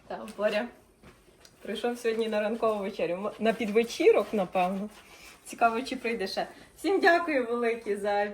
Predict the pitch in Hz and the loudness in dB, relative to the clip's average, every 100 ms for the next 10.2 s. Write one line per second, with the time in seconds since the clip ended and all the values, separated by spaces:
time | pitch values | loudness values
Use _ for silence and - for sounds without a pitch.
0 | - - - 294 339 - 220 208 269 - | -10 -16 -4 0 0 -2 -2 2 2 2
1 | 214 214 220 302 285 220 202 196 214 208 | -6 0 2 2 2 -2 -2 -4 -4 -6
2 | 202 202 - 240 240 233 226 220 226 220 | -6 -6 -8 -4 0 0 -2 -2 2 2
3 | 220 220 233 226 226 226 214 220 233 269 | 2 -4 -4 -2 -2 -4 -4 -2 -2 -2
4 | 277 285 466 311 285 247 - 233 240 262 | -2 -4 -4 -4 -4 -6 -6 -6 -4 -4
5 | 190 185 180 190 - 160 - - - 185 | -4 -6 -8 -10 -8 -8 -8 -16 -10 -6
6 | 175 165 175 - - 208 196 170 156 - | -4 -4 -6 -12 -16 -12 -10 -8 -10 -10
7 | 160 156 - - - _ _ - - _ | -16 -16 -20 -20 -20 _ _ -20 -20 _
8 | - _ _ _ _ _ - - - - | -20 _ _ _ _ _ -20 -20 -20 -20
9 | - - 784 659 - 640 466 508 508 523 | -8 4 4 4 6 6 8 4 6 6
10 | 587 | 4